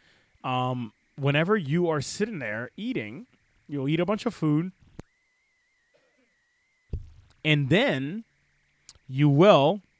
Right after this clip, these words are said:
sit there and you drink a little bit of drink, which is a soda or water or juice, et cetera. And then you will sit around, and this happens to me 'cause I'm human, and then you'll get hungry again.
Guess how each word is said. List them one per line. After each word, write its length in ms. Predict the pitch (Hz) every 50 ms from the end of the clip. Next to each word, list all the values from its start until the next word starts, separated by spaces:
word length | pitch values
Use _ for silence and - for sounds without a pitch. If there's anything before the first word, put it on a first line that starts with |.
| _ _ _ _ _ _ _ _ _ _ _ _ _ _ _ _ _ _ _ _ _ _ _ _ _ _ _ _ -
sit 260 | - - 190 208 -
there 380 | - 139 120 123 135 180 175 - _ _ _ _ _ _
and 100 | _ 104
you 60 | 95 95
drink 180 | 101 131 131
a 40 | 147
little 120 | 156 160
bit 100 | 156 165
of 100 | 180 185
drink, 240 | 165 175 202 262 294 _ _ _
which 280 | 139 127 120 - - 127
is 180 | 113 104 -
a 60 | 117
soda 640 | - - - 233 254 240 214 208 202 202 196 196 - -
or 380 | 147 127 127 123 123 120 117 117
water 480 | 135 180 202 190 185 185 185 180 156
or 100 | 123 123
juice, 280 | 123 120 151 160 143 -
et 80 | 185
cetera. 340 | - - 139 117 117 135 190 - _ _ _ _ - - - _ _ _ _ _
And 220 | - 156 170 175
then 480 | 180 247 254 240 214 208 208 208 208 - _ _
you 320 | 143 151 165 180 185 190
will 220 | 180 180 180 175
sit 240 | 160 - - 208 214
around, 600 | 226 226 220 202 196 196 196 196 202 208 226 277
and 220 | - 139 143 139 143
this 120 | 151 -
happens 300 | 170 170 170 190 180 -
to 100 | - 214
me 160 | 185 170 180 214
'cause 160 | _ 151 113
I'm 140 | 139 143 139
human, 340 | 143 147 147 156 180 190 _ _ _ _ _ _ _ _ _ _ _ _ - _ _ _ _ _
and 920 | 131 131 139 139 139 139 139 139 139 139 139 139 139 139 139 139 135 131
then 80 | 127 135
you'll 120 | 135 139
get 120 | 139 151 147
hungry 280 | 170 208 214 180 135
again. 200 | 113 101 90 78